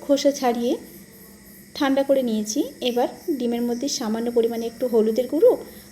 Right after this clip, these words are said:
আর নুন একসাথে মাখিয়ে নিয়েছি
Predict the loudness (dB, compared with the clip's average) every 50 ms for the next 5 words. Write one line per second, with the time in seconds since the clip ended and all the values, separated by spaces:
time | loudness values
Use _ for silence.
0 | -8 -6 -4 -2 0 0 0 0 0 0 -2 -4 -6 -8 -10 -16 -20 -20 -20 -12
1 | -6 -4 -4 -4 0 0 2 2 2 2 2 2 0 0 -2 -2 0 0 0 0
2 | -2 -4 -4 -6 -4 -4